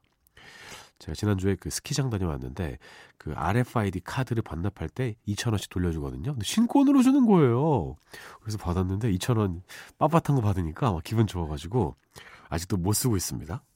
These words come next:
권경식님, "손자, 손녀들과 놀면서 목이 아프도록 웃었네요. 바둑판에서 땅 따먹기 하면서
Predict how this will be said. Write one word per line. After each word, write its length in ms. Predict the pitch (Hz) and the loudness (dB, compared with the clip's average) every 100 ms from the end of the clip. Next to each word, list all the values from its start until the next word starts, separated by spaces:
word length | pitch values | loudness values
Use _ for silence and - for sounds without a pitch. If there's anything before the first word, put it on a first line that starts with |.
| _ _ _ _ _ - - - - | _ _ _ _ _ -20 -20 -20 -6
권경식님, 920 | - 160 180 147 147 156 175 147 175 220 _ - - | 6 8 10 8 8 8 6 6 4 2 _ -20 -20
"손자, 420 | - - 180 185 180 | -4 2 4 4 4
손녀들과 500 | 190 180 170 156 135 | 4 4 4 4 4
놀면서 400 | 120 131 127 123 | 4 4 2 0
목이 300 | 107 131 113 | -2 2 2
아프도록 560 | 87 - - 117 107 | 2 -2 -2 0 0
웃었네요. 840 | 101 110 127 117 98 95 107 87 - | -2 0 0 2 2 2 2 -2 -4
바둑판에서 680 | 92 87 110 131 113 107 98 | -6 -6 -4 -2 -2 -2 -2
땅 220 | 123 139 | -2 -2
따먹기 400 | 147 131 - 107 | -2 -2 -2 -4
하면서 500 | 80 78 - 78 | -4 -4 -6 -8